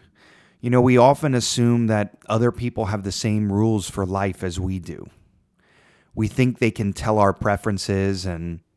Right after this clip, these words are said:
they know how we feel from our body language, but no one, not the people you've known for years and certainly not your coworkers, can read your mind. How often are we communicating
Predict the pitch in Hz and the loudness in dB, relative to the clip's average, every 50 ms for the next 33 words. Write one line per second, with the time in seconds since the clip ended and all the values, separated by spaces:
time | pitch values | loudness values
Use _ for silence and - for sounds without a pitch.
0 | _ _ - 101 95 98 104 104 101 104 107 104 98 98 90 82 - - 104 101 | _ _ -4 -2 2 4 4 4 4 4 4 2 2 0 -2 -4 -6 -4 -2 0
1 | 104 101 98 98 101 101 107 104 - - 95 92 90 87 82 92 87 87 92 101 | 2 2 4 4 4 2 2 0 -4 -4 -4 -4 -4 -6 -6 -8 -6 -4 -2 -2
2 | 101 98 98 92 95 95 95 98 98 95 92 - - - - _ _ _ _ _ | -2 -2 -2 -2 -2 -2 0 0 0 -2 -4 -8 -12 -14 -16 _ _ _ _ _
3 | _ _ _ _ _ _ _ _ - 117 120 123 120 - _ _ _ _ _ _ | _ _ _ _ _ _ _ _ 0 0 2 2 0 -2 _ _ _ _ _ _
4 | _ _ _ _ _ _ _ _ _ _ - 120 117 120 127 131 143 143 117 90 | _ _ _ _ _ _ _ _ _ _ -6 -2 2 4 4 6 6 4 4 2
5 | 71 62 71 69 - - - _ _ _ _ _ _ _ _ _ _ - 113 113 | 0 -4 -10 -14 -16 -18 -20 _ _ _ _ _ _ _ _ _ _ -4 -2 0
6 | 117 120 - - - - 117 117 - 123 117 107 107 110 95 107 107 104 104 101 | 0 -2 -4 -8 -8 -6 -6 -4 -2 -2 -2 -2 -2 -2 0 0 2 2 0 0
7 | 90 - 98 98 92 95 98 98 101 107 113 123 127 127 113 107 101 101 101 98 | -2 -4 -6 -6 -4 -2 -2 0 2 2 2 2 0 0 -2 -2 -2 -2 -2 -2
8 | 95 95 - _ _ _ - - - 131 139 120 135 127 117 113 110 104 - 80 | -4 -8 -12 _ _ _ -8 0 0 2 2 2 0 0 2 2 0 0 -2 -4
9 | 98 95 - - - 117 127 127 110 92 - - 92 90 87 - - - 95 92 | -6 -8 -8 -6 -2 -2 0 2 0 0 -2 -4 -6 -6 -6 -8 -8 -8 -6 -6
10 | 98 101 107 104 95 98 90 90 90 92 98 92 85 - - - - _ _ _ | -4 -4 -4 -4 -4 -4 -4 -4 -4 -4 -4 -6 -6 -10 -14 -18 -20 _ _ _
11 | _ _ _ _ _ _ _ - - 123 135 147 147 - 117 131 143 151 - - | _ _ _ _ _ _ _ -6 0 2 4 4 4 4 4 4 4 4 2 0
12 | 127 107 101 98 98 - 104 101 101 104 101 - - - 98 98 98 107 120 135 | 0 0 0 0 -2 -2 -4 -2 -2 -2 -4 -4 -6 -4 -4 -2 0 0 0 0
13 | 139 127 - - 101 95 90 92 90 90 87 85 92 | -2 -4 -6 -6 -6 -4 -4 -4 -6 -6 -8 -10 -14